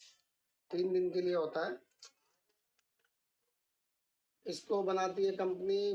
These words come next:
बहुत ही मानी जानी company है, रनबैक्सी बनाती है इसको, रनबैक्सी company बनाती है। मैं आपको इसको बता देता हूँ इसका price क्या है। इसका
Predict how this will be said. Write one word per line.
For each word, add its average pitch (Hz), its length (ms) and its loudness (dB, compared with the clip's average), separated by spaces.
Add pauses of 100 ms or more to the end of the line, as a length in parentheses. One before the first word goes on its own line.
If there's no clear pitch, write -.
बहुत 160 280 -2
ही 185 60 2
मानी 180 240 2
जानी 180 200 2
company 180 300 0
है, 185 120 0
रनबैक्सी 180 540 0
बनाती 180 360 0
है 180 40 2
इसको, 202 260 -2
रनबैक्सी 180 480 -2
company 180 320 -2
बनाती 170 340 -2
है। 214 140 -4 (920)
मैं 160 160 -2
आपको 165 260 -2
इसको 165 260 -4
बता 160 240 0
देता 156 100 0
हूँ 170 100 -2
इसका 170 160 -4
price 160 340 -2
क्या 165 140 -2
है। 190 100 -4
इसका 185 220 -4